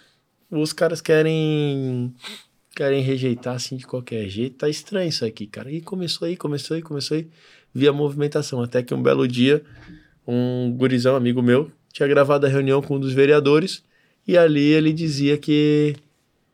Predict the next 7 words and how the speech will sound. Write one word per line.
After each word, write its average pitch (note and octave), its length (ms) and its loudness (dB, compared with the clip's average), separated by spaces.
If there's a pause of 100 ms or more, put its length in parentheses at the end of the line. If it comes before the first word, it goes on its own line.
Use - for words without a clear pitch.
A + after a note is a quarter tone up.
(180)
é, C3+ 300 2
tava E3 220 2
pedindo F#3 300 -4
propina. G#3 540 0
Mostrava, D#3 440 0
assim, C#3 220 -6
claramente. C#3 640 0